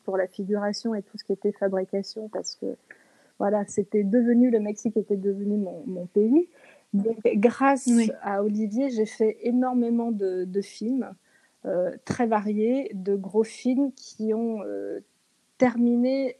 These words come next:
Speaker 1: on ne termine jamais d'apprendre, mais qui m'ont donné, euh, d'autres cordes à mon arc. J'avais toute cette partie, euh, film dix-huitième, film d'époque, euh, avec Civitz Gonzague. J'avais ma propre expérience sur des films mexicains,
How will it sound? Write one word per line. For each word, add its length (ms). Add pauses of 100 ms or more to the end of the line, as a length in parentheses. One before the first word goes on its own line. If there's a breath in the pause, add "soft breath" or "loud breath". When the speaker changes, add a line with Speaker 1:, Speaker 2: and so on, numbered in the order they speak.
(100)
Speaker 1:
on 140
ne 140
termine 400
jamais 360
d'apprendre, 760 (480 soft breath)
mais 240
qui 220
m'ont 160
donné, 520
euh, 60
d'autres 460
cordes 340
à 80
mon 200
arc. 240
J'avais 480
toute 180
cette 240
partie, 560
euh, 40
film 260
dix-huitième, 600
film 280
d'époque, 520
euh, 180
avec 240
Civitz 460
Gonzague. 580
J'avais 300
ma 160
propre 360
expérience 600
sur 180
des 140
films 280
mexicains, 720